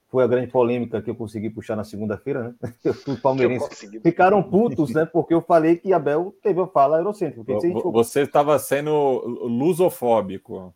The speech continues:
Speaker 1: É,
Speaker 3: É.
Speaker 1: luso-, é, é, eu virei xenófobo porque eu falei mal de um português, né? Tudo bem, no Brasil, né? Mas,
Speaker 3: É.
Speaker 1: é, só pra, pra, pra apontar isso, Nico,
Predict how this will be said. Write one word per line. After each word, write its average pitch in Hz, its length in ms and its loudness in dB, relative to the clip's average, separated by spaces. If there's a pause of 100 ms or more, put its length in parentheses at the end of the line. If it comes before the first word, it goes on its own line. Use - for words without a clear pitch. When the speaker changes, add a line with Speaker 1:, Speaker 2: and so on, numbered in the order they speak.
Speaker 1:
É, 151 240 4
Speaker 3:
É. 143 40 0
Speaker 1:
luso-, 170 200 2
é, 120 380 0
é, - 40 0
eu 107 120 -6
virei 131 240 -6
xenófobo 147 500 -4
porque 156 180 -8
eu 156 40 -12
falei 147 220 -4
mal 135 220 -6
de 139 80 -12
um - 20 -14
português, 110 560 -10
né? 175 160 -10 (120)
Tudo 120 160 -10
bem, 101 160 -10 (400)
no 117 100 -6
Brasil, 107 400 -4 (480)
né? 120 220 -8
Mas, 147 280 2
Speaker 3:
É. 143 640 0
Speaker 1:
é, - 60 -18
só 165 100 -6
pra, 170 220 2
pra, 156 360 2
pra 123 380 0
apontar 123 360 -4
isso, 151 180 -8
Nico, 107 320 -12